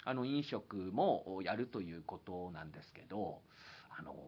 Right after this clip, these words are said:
いかがいたしますかね？ど-、どうですかね？ちょっと、はい、あれですかね？」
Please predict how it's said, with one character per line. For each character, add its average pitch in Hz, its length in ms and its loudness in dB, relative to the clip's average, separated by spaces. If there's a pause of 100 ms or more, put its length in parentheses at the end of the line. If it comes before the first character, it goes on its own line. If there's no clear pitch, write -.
(240)
い - 40 -14
か 87 180 -6
が 104 420 2
い - 40 -18
た 98 120 -10
し - 80 -12
ま 143 120 -6
す - 80 -18
か 90 120 -6
ね？ 123 380 -4
ど-、 82 160 -12
ど 143 140 -2
う - 20 -4
で 220 120 -6
す - 80 -16
か 110 140 0
ね？ 156 260 -6
ち 147 60 -12
ょ - 20 -10
っ - 100 -14
と、 95 220 -6
は - 200 -6
い、 - 100 -14
あ - 100 -10
れ 95 80 -10
で 160 100 -4
す - 80 -10
か 107 140 -8
ね？」 147 240 -10